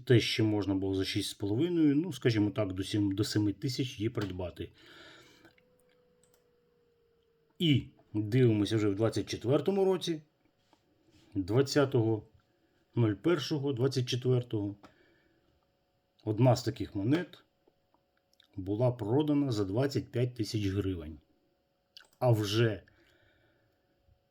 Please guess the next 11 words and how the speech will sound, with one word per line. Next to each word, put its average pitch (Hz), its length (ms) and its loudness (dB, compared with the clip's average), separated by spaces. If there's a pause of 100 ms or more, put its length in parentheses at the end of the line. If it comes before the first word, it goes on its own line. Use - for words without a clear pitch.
(120)
через 107 400 2
місяць 123 720 -2 (280)
за 98 240 -2
тридцять, 135 720 -2 (720)
практично 117 440 -4
за 101 80 2
тридцять 123 320 0
з - 60 -8
половиною 101 540 0
тисяч - 420 -12
одна, 139 340 -6